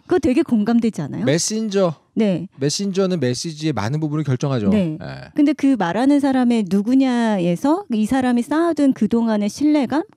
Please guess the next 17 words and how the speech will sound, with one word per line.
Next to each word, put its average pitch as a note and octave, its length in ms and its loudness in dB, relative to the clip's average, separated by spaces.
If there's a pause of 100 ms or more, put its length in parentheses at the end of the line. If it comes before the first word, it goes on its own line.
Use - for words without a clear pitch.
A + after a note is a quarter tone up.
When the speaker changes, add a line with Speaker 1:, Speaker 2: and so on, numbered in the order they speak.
(220)
Speaker 1:
그리고 A#3 200 2
이 F#3+ 140 -2
다-, A#3 180 -2
이 G#3+ 140 -2
사람이 A3 400 0
이제껏 G3+ 360 -2
어떻게 C#4+ 500 -2
살아왔는가에 G3 760 0
대한 E3 300 -2
것들이 G3 520 -2 (320)
굉장히 D#4 420 2
많은 G#3 340 2
영향을 F#3+ 320 -2
미친다는 F3 540 -2
거예요. F#3 380 -2
Speaker 2:
그렇지. - 600 -6
Speaker 1:
네. F3+ 360 0